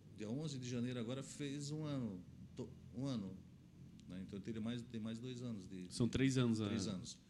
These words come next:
Speaker 1: Nós ampliamos também isso, nós mudamos a logo, mudamos o estatuto, ampliamos,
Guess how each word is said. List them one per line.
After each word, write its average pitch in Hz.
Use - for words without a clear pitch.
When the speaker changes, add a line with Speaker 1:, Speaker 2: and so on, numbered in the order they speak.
Speaker 1:
Nós 98
ampliamos 117
também 113
isso, 120
nós 90
mudamos 95
a 104
logo, 104
mudamos 92
o 92
estatuto, 107
ampliamos, 110